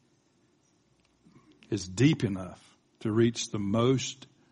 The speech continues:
degraded sinner. You say, "Well, I'm glad that wasn't me." Yeah, it was.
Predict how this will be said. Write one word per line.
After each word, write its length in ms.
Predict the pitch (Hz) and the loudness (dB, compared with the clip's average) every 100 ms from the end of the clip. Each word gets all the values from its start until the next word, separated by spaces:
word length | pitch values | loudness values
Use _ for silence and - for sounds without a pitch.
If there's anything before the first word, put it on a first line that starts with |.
| - | -8
degraded 880 | 110 101 98 117 127 120 123 117 110 _ _ _ | -6 -4 -2 2 2 2 0 -2 -10 _ _ _
sinner. 560 | - 135 127 98 82 - _ _ _ _ _ _ - | -6 0 0 0 -8 -20 _ _ _ _ _ _ -2
You 80 | 131 | 4
say, 80 | |
"Well, 120 | 123 165 | 8 8
I'm 80 | |
glad 180 | 214 240 233 | 8 6 6
that 100 | 254 | 6
wasn't 260 | 262 220 | 4 6
me." 380 | 254 285 240 - | 6 6 2 0
Yeah, 200 | - 202 | 2 4
it 80 | 208 | 4
was. 320 | 165 170 185 | 2 0 -4